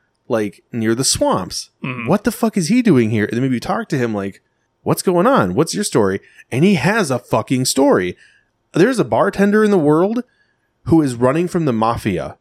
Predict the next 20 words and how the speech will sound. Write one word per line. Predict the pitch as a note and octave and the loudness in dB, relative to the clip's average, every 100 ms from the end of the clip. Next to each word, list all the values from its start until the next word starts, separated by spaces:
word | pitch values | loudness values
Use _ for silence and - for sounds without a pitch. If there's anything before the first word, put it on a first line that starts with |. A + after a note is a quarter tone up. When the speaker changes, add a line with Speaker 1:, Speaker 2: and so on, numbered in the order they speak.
| _ _ _ _ _ | _ _ _ _ _
Speaker 1:
He | - C3+ | -4 0
has | C#3 A#2+ | 2 0
a | |
very | G#2 G#2+ B2+ | 0 2 2
basic | D3 D#3 D3+ E3+ D#3 | 2 0 0 -4 0
name, | C3 A2 A#2 - _ _ _ _ - | 0 0 -2 -6 _ _ _ _ -6
and | A2+ | -4
he | |
has | A2 A2+ | -2 -2
a | A2+ | -2
disposition | C3 - B2 F3+ - C#3+ | -4 -2 0 0 2 0
about | A2 G2+ | 2 2
him. | G#2+ | 0
I've, | A2 A2 | 0 0
like, | G#2+ G#2+ | -2 0
given | C#3 C#3 | 2 2
everybody | B2+ A#2+ A#2 | 2 2 0
personalities | C3 A#2 G#2+ G#2 A2+ G#2 | 0 -4 -4 -2 -2 -4
and | F#2+ | -8
dispositions, | G#2 - G2+ G#2+ - E3 F3+ | -10 -6 -4 -4 -2 -2 -4